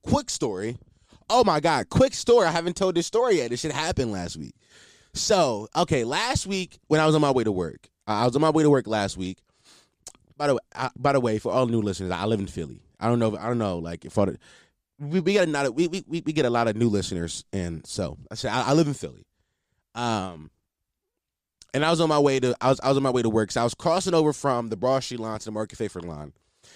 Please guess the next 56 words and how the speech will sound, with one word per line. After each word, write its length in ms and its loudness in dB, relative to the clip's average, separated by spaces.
And 140 -2
everybody 240 2
who 60 2
lives 140 0
in 60 -6
Philly 220 -4
knows 200 -2
it's 60 -14
a 40 -8
little 160 -6
walkway 360 -8
to 80 -12
get 120 -14
over. 120 -14
And 80 -12
I 60 -4
was 120 -6
going 300 0
through 140 2
that 180 2
little 200 0
hallway. 440 -4
And 120 -2
as 140 2
I 100 4
was 200 0
going 280 4
through 100 2
the 80 4
hallway, 600 0
these 200 -4
kids 640 0
just 140 -4
started 380 -2
punching 320 -2
on 120 -2
this 120 -6
white 220 -2
guy. 200 -14
Start 240 -8
punching 320 -2
on 80 -14
him. 160 -20
And 100 0
I 80 -4
heard, 200 0
like, 140 -6
it 60 -2
was 140 0
two 160 -2
white 180 4
guys 220 2
and 60 -4
a 20 2
white 160 4
woman. 240 -4